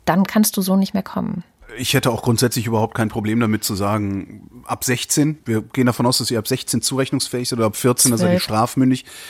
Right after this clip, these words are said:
Speaker 2: ab vierzehn seid ihr strafmündig, dann seid ihr ab da auch zurechnungsfähig. Ich hätte jetzt überhaupt kein Problem damit, dass Eltern, was sie dann ja faktisch hätten, dass Eltern mehrere Stimmen hätten.
Speaker 1: Ja, weil sie vertreten
Speaker 2: Einfach,
Speaker 1: dann
Speaker 2: ich bilde mir, ich bilde mir jetzt einfach mal ein,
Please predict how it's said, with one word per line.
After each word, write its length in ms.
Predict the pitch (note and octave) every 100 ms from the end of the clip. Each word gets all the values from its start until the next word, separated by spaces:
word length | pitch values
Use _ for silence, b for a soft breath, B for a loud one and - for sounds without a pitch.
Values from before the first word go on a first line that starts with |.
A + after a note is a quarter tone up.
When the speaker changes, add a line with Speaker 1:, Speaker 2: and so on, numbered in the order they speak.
| B -
Speaker 2:
ab 120 | -
vierzehn 240 | A#2+ -
seid 100 | A2
ihr 80 | G#2
strafmündig, 460 | - A2 B2 B2 A2+
dann 120 | A2+
seid 120 | A2
ihr 60 | G#2+
ab 80 | F#2+
da 80 | G#2
auch 120 | F#2
zurechnungsfähig. 580 | C3 B2 C3 - B2+ - B B B B
Ich 160 | A2+
hätte 180 | C3+ C#3
jetzt 120 | A2+
überhaupt 340 | A#2 A2 A2 -
kein 120 | B2
Problem 300 | - A2 B2+
damit, 260 | G2+ A2
dass 120 | G2+ -
Eltern, 560 | C3+ C3 - G2+ D#3+ - _ _ _ _ _
was 220 | A2 -
sie 100 | A#2
dann 160 | A2 G#2+
ja 120 | G#2
faktisch 460 | - A2 - G#2+ -
hätten, 280 | G2+ B2+ B B B
dass 160 | - G2
Eltern 560 | - A#2 B2 A2 G#2 A#2
mehrere 400 | D3+ F3+ C3 F#2
Stimmen 340 | F2+ - F#2 E2+
hätten. 300 | E2+ - F#2 G#3+
Speaker 1:
Ja, 220 | F#3 E3+ - _ _ _ -
weil 80 | F#3
sie 100 | F#3
vertreten 400 | - - A3+ A3
Speaker 2:
Einfach, 220 | G3 F#3
Speaker 1:
dann 160 | F3+
Speaker 2:
ich 40 | F#3
bilde 280 | - F#3+ F#3+
mir, 220 | F3 E3+
ich 160 | C#3 -
bilde 220 | E3+ A3
mir 120 | G3+ F#3
jetzt 180 | E3 -
einfach 280 | D#3+ D#3+
mal 160 | C#3+ G#2+
ein, 240 | A#2+ D#3+